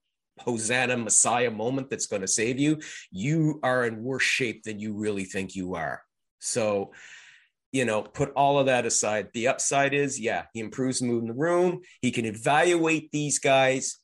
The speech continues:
talk it over with Hughes and Gorton and say, "These are the guys I think are worth keeping."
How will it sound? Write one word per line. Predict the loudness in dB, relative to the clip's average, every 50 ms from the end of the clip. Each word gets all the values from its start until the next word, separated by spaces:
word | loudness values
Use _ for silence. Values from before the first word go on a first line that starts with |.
| _
talk | -14 -8 -2 0 0 0 0 -2
it | 0 2
over | 4 4 4 2 0 -2 -4 -4 -6 -8 -12 _ -12
with | -8 -4 0 2 4 4 2 0 -4 -4
Hughes | -2 0 0 0 0 -2 -2 0 -2 -2 -2 -6 _ _ _ _ 0
and | 2 2 2 2 2 0
Gorton | 0 0 0 0 0 -2 -6 -8 -8 -8
and | -8 -6 -4
say, | -2 -2 -2 -2 -2
"These | -4 -4 -4 -4
are | -4
the | -4 -4
guys | -2 -4 -2 -2
I | -4 -4
think | -6 -6 -8 -8
are | -8
worth | -8 -8 -10 -8
keeping." | -4 -2 -2 0 2 2 2 2 2 -2